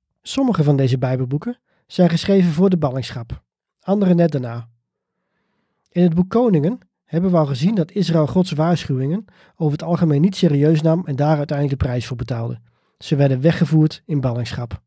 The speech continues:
Daarom beschrijven ook deze Bijbelboeken Gods oordelen, zowel die voor Israël als die voor de volken die Israël onderdrukken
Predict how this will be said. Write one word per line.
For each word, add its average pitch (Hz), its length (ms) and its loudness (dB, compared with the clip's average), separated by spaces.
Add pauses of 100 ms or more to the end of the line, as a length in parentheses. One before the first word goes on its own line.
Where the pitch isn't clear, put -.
(1300)
Daarom 165 280 2
beschrijven 143 400 0
ook 170 140 2
deze 190 300 2
Bijbelboeken 131 500 -4
Gods 147 280 -6
oordelen, 123 540 -8 (440)
zowel 185 340 2
die 185 100 6
voor 143 100 -2
Israël 156 480 0 (280)
als 180 240 0
die 170 120 2
voor 147 100 2
de 135 80 -2
volken 147 360 0
die 135 100 -4
Israël 143 320 0
onderdrukken 131 580 -4